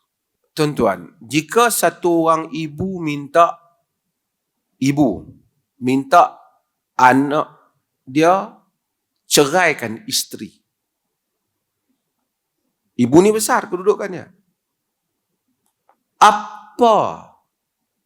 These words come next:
hukum dia? Dan dia tiap hari kata, "Kalau hang tak cerai dia, hang nak derhaka. Aku tak reda." Misalnya. Bahkan ada ibu setengah tu, "Aku tak halal yang susu ku."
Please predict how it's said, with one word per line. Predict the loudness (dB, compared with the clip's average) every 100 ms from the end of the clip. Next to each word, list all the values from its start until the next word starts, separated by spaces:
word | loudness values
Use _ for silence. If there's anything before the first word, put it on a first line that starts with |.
| _
hukum | -12 -6 -4 0 0 0
dia? | -12 _ _ _ _ _ _ _ _ _ _ _ _ _
Dan | 2 4 6
dia | 6
tiap | 4 2 0 2
hari | 0
kata, | 2 2 2
"Kalau | 2 2
hang | 0 -2
tak | -4 -6
cerai | -4 -4
dia, | -2 -2
hang | -2 -4 -6
nak | -6 -6
derhaka. | -4 -4 0 0 0 -4 _ _ -8
Aku | -8 -4 0
tak | 2 4
reda." | 2 0 0 -2 -2 -12 _ _ _ _ -18
Misalnya. | -12 -14 -14 _ _ _ -4
Bahkan | 0 2 2
ada | 4 2
ibu | 0 -8 -10
setengah | -4 -6
tu, | -4 -8 _ _
"Aku | -6 -2 0
tak | 0 0
halal | 0 0 0 0 -2
yang | -6
susu | -6 -6 -6
ku." | -8